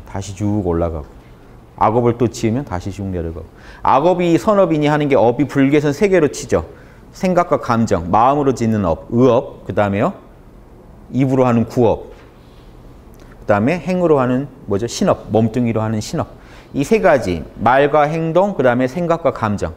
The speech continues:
그래서 마음, 말, 행 이렇게 보시면 된다. 이 세 가지로 여러분이 업을 짓는데 이 세 가지로 죄를 안 지-, 안 지으면요, 여러분이 지옥 갈 수가 없어요. 그쵸? 몸이 가볍기 때문에 계속 떠버리겠죠.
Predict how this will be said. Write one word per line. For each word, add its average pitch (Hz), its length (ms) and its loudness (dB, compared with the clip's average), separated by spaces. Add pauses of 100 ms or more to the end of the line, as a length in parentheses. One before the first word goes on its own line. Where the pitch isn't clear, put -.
(240)
그래서 104 240 -8 (320)
마음, 110 600 2 (200)
말, 127 440 2
행 143 300 -6
이렇게 113 260 -4
보시면 98 340 -8
된다. 82 220 -10 (320)
이 156 140 -2
세 226 160 2
가지로 180 400 4
여러분이 127 360 2
업을 110 260 0
짓는데 131 540 -2 (280)
이 156 100 0
세 233 200 2
가지로 196 400 2
죄를 196 340 4
안 131 180 0
지-, 160 160 -8
안 123 280 -2
지으면요, 123 480 0
여러분이 127 400 2
지옥 160 380 0
갈 147 160 2
수가 147 260 -2
없어요. 82 420 -4 (1200)
그쵸? 110 260 -6
몸이 120 280 0
가볍기 123 380 -2
때문에 113 360 -2
계속 131 280 -4
떠버리겠죠. 147 640 0